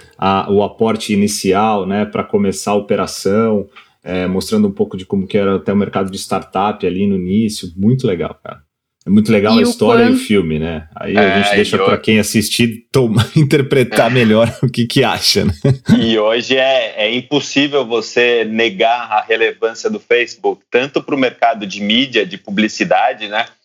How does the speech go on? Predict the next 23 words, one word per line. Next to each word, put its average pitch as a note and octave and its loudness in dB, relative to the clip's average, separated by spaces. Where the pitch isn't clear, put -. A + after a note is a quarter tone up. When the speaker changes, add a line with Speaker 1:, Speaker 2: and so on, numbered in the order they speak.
Speaker 3:
É, G2+ 2
inclusive G#2 -2
ele G2+ 0
vem, G#2+ 0
é, F2+ -8
é, G2 0
é, F#2+ -4
sofrendo A#2 -2
bastante A2 -2
com A2 0
grandes A2 0
empresas G#2 0
fazendo G2+ 0
um A2 0
mês G#2+ 0
de, G2+ 0
de, F#2+ -4
de, F2+ -2
de G2 0
alto, A#2+ 0
né? A2+ 0
De, F#3+ -2
de, F2 -6